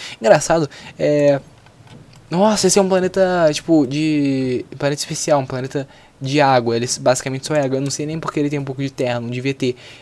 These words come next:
E tem, tipo, essas tempestades de água, esses redemoinhos de água co-, ocorrendo em partes mais fundas do planeta. É, aqui. Tipo, isso aqui, é engraçado. É meio estranho, mas vamos lá.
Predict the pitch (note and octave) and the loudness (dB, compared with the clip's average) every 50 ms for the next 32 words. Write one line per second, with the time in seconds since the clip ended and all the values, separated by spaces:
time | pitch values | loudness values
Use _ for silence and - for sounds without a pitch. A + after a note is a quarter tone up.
0 | - - C3 C3+ C3+ C#3 C#3 - - D3+ D3 - D#3 C#3+ - - D3+ C#3+ - D#3 | -18 -12 -10 -6 -6 -6 -6 -6 -8 -8 -6 -6 -8 -8 -8 -8 -8 -6 -4 -4
1 | D3+ - - - - C3 C3 C3+ B2+ B2+ B2 A#2+ B2 B2+ B2+ A#2+ A#2 A#2 A#2 A2+ | -4 -6 -6 -6 -4 -4 -4 -4 -4 -6 -8 -8 -6 -4 -2 -2 -2 -2 -4 -6
2 | A2+ A2+ A#2 A#2 A#2 A2+ - - - A#2+ A#2+ A#2+ B2 A#2+ A#2+ A#2+ A#2+ A#2+ A#2 A2+ | -8 -10 -10 -12 -10 -10 -8 -8 -8 -8 -8 -8 -6 -6 -6 -8 -8 -8 -10 -8
3 | A2+ B2 A#2+ A#2 A#2 A#2+ A2+ - - - - - B2+ B2 - - C3 A#2+ A#2 A#2 | -8 -8 -8 -8 -10 -12 -12 -12 -14 -14 -10 -10 -10 -6 -4 -6 -6 -4 -6 -10
4 | A#2 A#2 A2+ A2+ A#2 A2+ A2 - - G#2+ A2 - - - - - B2 A#2 A2+ - | -10 -10 -10 -10 -12 -12 -12 -10 -10 -10 -10 -12 -16 -18 -14 -12 -12 -12 -12 -12
5 | - - C3 B2 A#2+ A#2 A#2 A#2 A#2+ A2+ - - A#2 A2+ A2+ G#2+ - - - - | -12 -12 -10 -10 -8 -8 -8 -8 -8 -10 -8 -10 -10 -8 -10 -10 -12 -14 -18 -20
6 | _ _ - - _ _ _ _ _ _ _ _ _ _ _ _ _ _ _ _ | _ _ -20 -20 _ _ _ _ _ _ _ _ _ _ _ _ _ _ _ _
7 | - C3 B2+ A#2+ A#2+ A#2+ A#2+ A#2+ A#2+ A#2+ A#2 A#2 A#2 A#2 A#2 - - - - - | -16 -12 -10 -10 -8 -8 -8 -8 -8 -8 -8 -8 -8 -8 -8 -10 -10 -14 -14 -14
8 | - G#2+ G#2 - - - - - - - - - - - - - - - - - | -14 -14 -14 -16 -20 -20 -20 -20 -20 -20 -20 -20 -20 -20 -20 -20 -20 -20 -20 -20
9 | - - - - - - A#2+ A2+ A2+ A#2 - - A2 - - - G#2 G2+ G#2 - | -20 -20 -20 -20 -16 -12 -10 -10 -10 -10 -12 -12 -14 -14 -14 -12 -12 -12 -12 -14
10 | - - - - G#2+ G2+ G#2 A2 G#2+ - - G#2 G2 F#2+ G#2 - - _ - - | -20 -20 -20 -14 -10 -6 -6 -6 -6 -6 -8 -8 -8 -8 -10 -14 -20 _ -20 -20
11 | - - - - _ _ _ _ _ _ - - E3+ F#3+ A3 A3+ G#3 - - A#2+ | -20 -20 -20 -20 _ _ _ _ _ _ -10 -6 -2 -2 0 -2 -2 -4 -6 -6
12 | A2 G#2+ G#2 - - - - - - B2+ B2+ C3 D3+ D3 C#3 A#2+ G2 | -6 -8 -10 -14 -20 -20 -18 -10 -6 -4 -2 0 0 0 -2 -2 -6